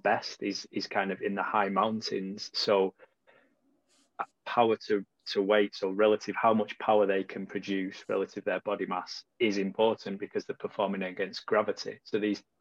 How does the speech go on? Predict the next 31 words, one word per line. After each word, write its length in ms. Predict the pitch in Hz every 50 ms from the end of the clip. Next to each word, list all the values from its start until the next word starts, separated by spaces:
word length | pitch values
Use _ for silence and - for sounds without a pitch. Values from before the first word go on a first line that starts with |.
| _ _ _ _ _ _ _ _
guys, 240 | - 101 92 87 87 - _ _ _ _
you 80 | 104
know, 120 | 98 92 87 -
tend 240 | - - 110 104 104 -
to 60 | -
be, 220 | 101 101 98 95 - - - - _ - - - _
be 240 | - 107 98 98 -
leaner 440 | - 98 98 104 101 98 98 95 95
and 160 | 90 90 92
lighter. 480 | 95 101 98 95 - - - 92 92 - _ _ - - - - - - - _ _ _ -
Whereas 420 | 123 120 123 123 117 107 - - _
for 120 | - 117
guys 380 | 104 - 117 123 123 120 117 -
who 160 | 120 113 113
need 280 | 110 117 117 110 - -
to 120 | - - 110
perform 460 | - - 107 - - 110 104 104 101
on 140 | 98 98 98
kind 280 | - - 104 101 95
of 80 | 95 - - _
flatter 300 | - 107 101 - - -
terrain 540 | - - - 110 104 101 98 101 104 104 101
or 220 | 92 95 92 87 - _ _ _ _ _ _ _ _ _ _ _ _ _ _ _ _ _ -
in 280 | 101 98 98 95 92 - _ _ -
kind 260 | - 104 95 92 92
of 120 | 90 90 - _ _ _ _ _ _ _ _ _ _
in, 100 | 101 98
like, 180 | 95 95 98 -
the 80 | 95
classics, 520 | - - - 104 101 - - 113 104 - -
so 220 | - 98 98 98